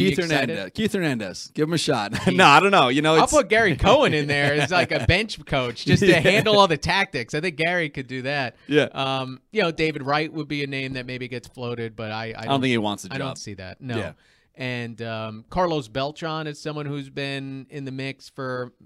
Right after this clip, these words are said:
Speaker 1: It would be so
Speaker 2: managing.
Speaker 1: difficult to see David Wright as the manager, too, 'cause you wanna crush the manager on
Speaker 2: Yeah.
Speaker 1: certain days. And then if David Wright makes a bonehead move, it's like, "Well, it's David Wright. Let's give him a pass." You know, it's,
Speaker 2: <laughs>
Speaker 1: he's, he's the captain.
Speaker 2: That only lasts so long.
Speaker 1: <laughs> Right.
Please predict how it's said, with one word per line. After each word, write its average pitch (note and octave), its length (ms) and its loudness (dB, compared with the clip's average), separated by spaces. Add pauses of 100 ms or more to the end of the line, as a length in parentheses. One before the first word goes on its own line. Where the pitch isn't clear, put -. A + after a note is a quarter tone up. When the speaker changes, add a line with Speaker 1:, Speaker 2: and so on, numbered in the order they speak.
(140)
Speaker 1:
It - 80 -6
would F#3+ 80 -4
be F#3+ 80 -8
so D3+ 200 -4
Speaker 2:
managing. C#3 200 -2
Speaker 1:
difficult C3 420 -2
to B2+ 80 -10
see C3+ 200 -4
David B2+ 320 -4
Wright B2 180 -2
as A2+ 80 -8
the A#2+ 80 -8
manager, A2+ 320 -6
too, B2 160 -4
'cause C3 100 -4
you C#3 60 -4
wanna G3+ 160 0
crush - 440 0
the C3 100 -8
manager B2+ 520 -4 (220)
on C#3+ 140 -2
Speaker 2:
Yeah. C3+ 60 -4
Speaker 1:
certain D3+ 260 -2
days. D#3+ 380 -2 (400)
And C3 300 0
then C3 220 0
if G#2+ 80 -8
David C#3 240 2
Wright C3+ 260 2
makes C3 220 -2
a C3 60 -4
bonehead C3 360 2
move, C3 220 2
it's C3+ 120 -4
like, C#3+ 240 -2
"Well, C#4 140 4
it's B3 100 -2
David A3+ 220 0
Wright. A3+ 220 0
Let's A#2+ 100 -8
give D3 140 -2
him C#3+ 80 0
a - 20 -10
pass." A2 300 0
You A#2 80 -6
know, B2 100 -4
it's, D3 180 -6
Speaker 2:
<laughs> - 0 -
Speaker 1:
he's, D3+ 420 -4
he's D3 220 -6
the D3 120 -4
captain. B2+ 380 -6
Speaker 2:
That C#3 120 -4
only D#3+ 180 -4
lasts C3 300 -6
so A#2+ 140 -8
long. G#2+ 320 -12
Speaker 1:
<laughs> - 40 -20
Right. D#3 640 2